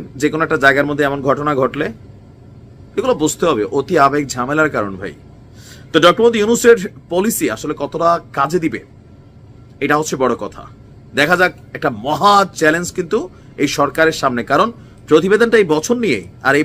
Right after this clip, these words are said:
বছরও ইউনূস সাহেবই ক্ষমতায় থাকবেন। Prove yourself, sir।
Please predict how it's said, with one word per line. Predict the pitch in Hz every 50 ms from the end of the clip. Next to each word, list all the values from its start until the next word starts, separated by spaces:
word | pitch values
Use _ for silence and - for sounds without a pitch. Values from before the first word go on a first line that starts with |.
| 151
বছরও | 156 156 - 233 220 160 120 - - - - - - - -
ইউনূস | 135 156 175 180 -
সাহেবই | - 185 180 170 -
ক্ষমতায় | 160 135 139 139 147 127 127
থাকবেন। | 120 110 101 92 85 - - - - - - - - - - - - - - - - - - - -
Prove | 143 165 180 180 - - -
yourself, | 147 160 156 - - 147 123 101 - - -
sir। | 143 120 101